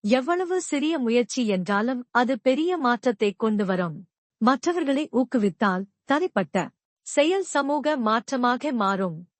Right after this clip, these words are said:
அதனால் வாழ்க்கையில் நீங்கள் செய்யும் சிறிய நன்மை கூட பிறரின் வாழ்க்கையை ஒளியுடன் நிரப்பும். இந்த கதை உங்களுக்கு பிடித்திருந்தால் வீடியோவை லைக் பண்ணுங்க, நண்பர்களோடு பகிருங்கள்.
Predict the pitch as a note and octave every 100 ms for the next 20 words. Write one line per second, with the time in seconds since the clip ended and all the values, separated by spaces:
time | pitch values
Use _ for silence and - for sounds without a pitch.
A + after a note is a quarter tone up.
0 | _ - A#3 A#3+ C4+ A3 A3+ _ _ -
1 | F#3 B3 D4 C4+ D#4+ F4 E4+ A#3 B3+ B3+
2 | A3+ - B3 A#3+ D4 D4 - C4+ D4+ E4
3 | A#3 G#3 A3 A#3+ G3+ G#3+ F#3+ G#3 _ _
4 | _ - D#4+ F4+ G4 F4+ A3 A3+ B3+ C4+
5 | C4+ D4 G3+ A3+ A#3+ C4+ B3 B3+ A#3 G3
6 | G3 - F#3 D#3 F#3 _ _ - D#4+ D#4+
7 | D4 C4 C4+ E4 C#4+ B3 B3 B3 - F#4+
8 | A3 A3 G#3 G3 G3 G3+ F#3 A#3+ _ _
9 | - A3+ E4+ F#4 F#4 F4+ F4+ F4 B3 A#3+
10 | - G3+ F#3+ F#3+ F#3 G3+ B3 _ _ A3+
11 | C4 D#4+ F4 D#4+ D4+ D#4 D#4 A#3 G3+ G3
12 | G3 G3+ C#4